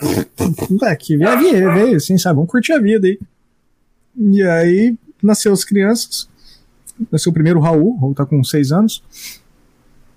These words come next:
e aí eu fui me, quando eu descobri que eu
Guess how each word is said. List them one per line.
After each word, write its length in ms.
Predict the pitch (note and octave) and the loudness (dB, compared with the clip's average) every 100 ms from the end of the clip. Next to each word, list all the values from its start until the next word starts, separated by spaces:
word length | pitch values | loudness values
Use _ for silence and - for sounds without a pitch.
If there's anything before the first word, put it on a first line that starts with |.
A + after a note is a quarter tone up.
| _ - - | _ -20 -6
e 120 | E3 E3 | -2 0
aí 340 | D#3+ D#3 E3 | 2 2 2
eu 340 | G3 G#3+ A3+ G#3 | 2 2 2 -2
fui 340 | - G#3+ A#3 | -2 2 4
me, 1000 | B3 C4 C4 B3+ B3+ A#3+ A3 F3+ F3 - - - - - - - | 4 4 4 4 4 4 2 0 -2 -8 -20 -16 -14 -14 -14 -8
quando 180 | G3 A3 | 0 0
eu 60 | |
descobri 280 | G3 G3 G#3 | 0 0 0
que 80 | A3+ | 2
eu 200 | G#3 | 0